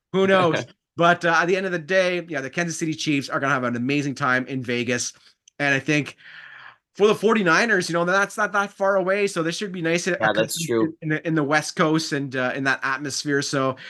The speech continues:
Speaker 1: it's really up to, uh, to Kansas City, in my mind, to, to stay, you know, even keel. And, uh, Andy Reid, he's been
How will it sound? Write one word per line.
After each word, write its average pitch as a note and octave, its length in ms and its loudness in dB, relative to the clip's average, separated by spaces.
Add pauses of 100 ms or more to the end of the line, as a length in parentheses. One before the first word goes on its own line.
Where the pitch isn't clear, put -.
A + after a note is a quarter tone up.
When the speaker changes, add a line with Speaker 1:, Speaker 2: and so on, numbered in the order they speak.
(140)
Speaker 1:
it's - 120 -12
really E3+ 260 6
up D3 260 2
to, C3+ 220 2
uh, A#2 180 0
to A#2 100 -18
Kansas B2 340 -8
City, B2+ 220 0
in A#2+ 80 -2
my A#2+ 160 0
mind, A#2+ 260 0
to, A2+ 220 -4 (260)
to - 80 -12
stay, B2 560 0 (580)
you D3 80 -6
know, A#2+ 220 -8 (140)
even E3 280 2
keel. D3+ 600 4 (360)
And, B2+ 240 -2
uh, B2+ 180 2
Andy G#3 300 2
Reid, G3+ 300 4
he's E3+ 140 0
been F#3+ 460 2